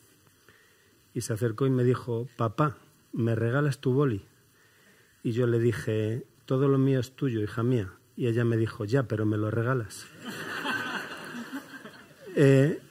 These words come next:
cuan-, a veces nos, a veces nos, eh, a veces me reprochan que cuando digo, o cuando hablo de acción, emoción, poesía y pensamiento, no incluya el humor. Me dicen: "La-,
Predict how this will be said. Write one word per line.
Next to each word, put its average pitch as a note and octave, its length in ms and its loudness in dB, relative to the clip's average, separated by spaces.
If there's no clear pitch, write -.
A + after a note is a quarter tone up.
cuan-, C#3 300 6
a D3 80 2
veces E3+ 320 4
nos, F3 400 2
a G#3+ 60 -6
veces C#3+ 280 4
nos, E3+ 680 0
eh, A#3+ 280 -6
a E3+ 60 -12
veces B2+ 180 2
me D#3+ 160 6
reprochan D3+ 800 0
que A#2+ 560 2
cuando A2+ 340 -2
digo, D3+ 300 2
o C#3+ 100 -6
cuando A#2+ 240 -2
hablo C#3+ 180 2
de C#3+ 80 2
acción, D3 300 2
emoción, C#3+ 380 2
poesía B2 300 0
y - 20 2
pensamiento, C#3 600 0
no C3+ 220 2
incluya A#2+ 420 2
el G#2 120 -2
humor. G#2+ 320 -2
Me B2 80 -6
dicen: A2+ 240 -4
"La-, A#2 100 -2